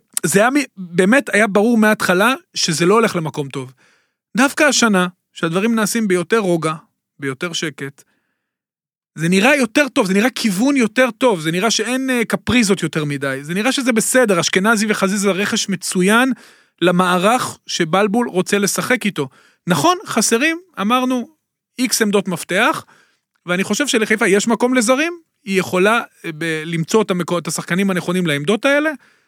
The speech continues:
בוא נראה אם היא תעשה את זה. אם היא תיפול עם הבלם,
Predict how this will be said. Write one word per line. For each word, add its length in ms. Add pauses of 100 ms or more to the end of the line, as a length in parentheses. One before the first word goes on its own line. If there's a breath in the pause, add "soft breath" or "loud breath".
(180 soft breath)
בוא 140
נראה 200
אם 40
היא 100
תעשה 340
את 60
זה. 180
אם 120
היא 80
תיפול 300
עם 120
הבלם, 400